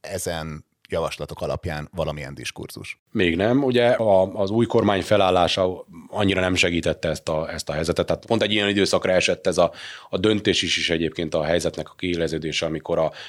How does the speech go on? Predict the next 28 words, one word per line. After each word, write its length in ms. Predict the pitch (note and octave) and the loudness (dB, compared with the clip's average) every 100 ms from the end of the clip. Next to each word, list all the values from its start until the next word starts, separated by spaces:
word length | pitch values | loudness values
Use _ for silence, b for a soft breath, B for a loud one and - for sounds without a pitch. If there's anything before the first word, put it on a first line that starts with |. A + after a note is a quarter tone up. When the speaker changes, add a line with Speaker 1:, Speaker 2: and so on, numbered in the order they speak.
| B | B
Speaker 2:
választásokat 840 | F#2+ F#2 F2+ - F2 D#2+ E2+ D#2+ - | 2 4 4 2 0 0 -2 -4 -2
követően 600 | F2+ E2+ - F2 E2 D#2+ | 0 0 0 -2 -2 -2
az 100 | E2+ | -2
új 140 | E2+ | -2
kormány 500 | - E2 D#2+ D#2+ E2 _ | -2 0 0 -2 -8 _
gyakorlatilag 600 | F2+ F2 E2 E2 F2 D#2+ | -2 -2 0 -2 -2 0
még 200 | F#2+ G2 | 2 4
nem 200 | G2+ F#2+ | 2 2
lépett 320 | F2+ E2+ E2 | 0 0 -2
hivatalba, 480 | F2 E2 E2+ E2 E2 | -2 -2 -2 -2 0
a 60 | E2 | 0
régi 220 | F2 E2+ | 0 -2
kormány 340 | F2 D#2+ D#2+ | -4 -4 -6
még 180 | E2 D#2 | -6 -4
ügyvezetőként, 800 | F2+ F2 D#2 D#2 D2+ E2+ D2+ D2 | -2 0 -2 -4 -8 -8 -8 -4
ö, 120 | E2 D#2+ B B B B | -4 -4 B B B B
ö, 160 | F#2 F2 | 0 2
működött, 460 | E2+ G2 G#2 F2+ F2+ | 2 2 2 2 2
ami 260 | E2+ F2 | 0 0
ezt 200 | F2 - | -2 0
a 80 | F2+ | 0
fi-, 140 | - | 0
típusú 640 | G2+ F#2 F2+ - F2 E2+ F2 B B | -4 -2 0 0 2 2 0 B B
stratégiai 800 | - G#2+ G2+ G2+ F2 F#2 E2+ F2 | 0 2 2 2 2 2 4 4
előremutató 760 | F2 F2 E2 E2 E2 E2 E2 | 4 4 2 2 0 2 0
egyeztetést 760 | D#2+ E2 - E2 D#2+ - - - _ | 0 -2 -2 -2 0 0 -2 -10 _
nem 260 | E2 E2 D#2 | -4 -2 0
támogatta. 680 | F2+ G2 A2 A2 - B2 | 0 2 2 0 4 4